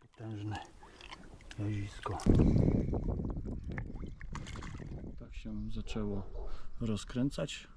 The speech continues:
a już wątpiłem, że po tym donęceniu cokolwiek się zacznie dziać. Troszkę długo to trwało. Pomalutku mi się zanęta kończy. Dosłownie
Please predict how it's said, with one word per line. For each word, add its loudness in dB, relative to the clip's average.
a -2
już 0
wątpiłem, 2
że 0
po -6
tym 2
donęceniu 4
cokolwiek -2
się 2
zacznie 0
dziać. 2
Troszkę 0
długo 2
to -6
trwało. 0
Pomalutku 10
mi 12
się 12
zanęta 12
kończy. 12
Dosłownie 12